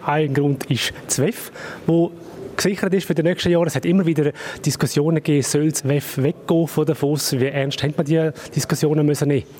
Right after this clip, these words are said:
Oder wie viel Angst hat das Ihnen auch gemacht als Tourismuschef?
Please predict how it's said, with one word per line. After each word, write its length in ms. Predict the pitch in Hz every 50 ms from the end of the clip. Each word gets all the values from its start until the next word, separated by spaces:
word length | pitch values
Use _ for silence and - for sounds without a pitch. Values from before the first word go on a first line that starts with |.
| - -
Oder 180 | 135 123 131 117
wie 80 | 131
viel 160 | - - 131 123 -
Angst 260 | 139 160 196 - -
hat 100 | 185 -
das 140 | 180 151 -
Ihnen 120 | 180 170
auch 120 | 165 160 -
gemacht 300 | 170 160 156 - - 151
als 120 | 143 -
Tourismuschef? 680 | - - 139 151 - - 151 - - 156 151 - -